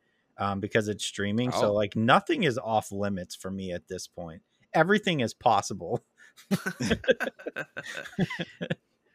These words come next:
Speaker 3: Anything is possible with, uh,
Speaker 1: Yep.
Speaker 3: with it.
Speaker 1: Okay.
Speaker 3: Eh, look, if you feel like it, I, I,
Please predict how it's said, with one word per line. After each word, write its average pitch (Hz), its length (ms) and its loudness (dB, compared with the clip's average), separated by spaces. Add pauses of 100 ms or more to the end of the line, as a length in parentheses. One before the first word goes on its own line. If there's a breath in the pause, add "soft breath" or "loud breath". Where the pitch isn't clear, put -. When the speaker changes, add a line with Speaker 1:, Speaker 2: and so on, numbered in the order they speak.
(140)
Speaker 3:
Anything 160 400 6
is 147 120 -4
possible 123 680 0
with, 120 220 -10
uh, 131 80 -6
Speaker 1:
Yep. 117 180 2
Speaker 3:
with 123 240 -2
it. 110 140 -8 (520 loud breath)
Speaker 1:
Okay. - 20 -10
Speaker 3:
Eh, 156 440 -2
look, 160 260 -2
if 151 180 -2
you 151 80 -4
feel 175 220 2
like 170 260 4
it, 165 200 2
I, 139 260 -2 (240)
I, 156 200 4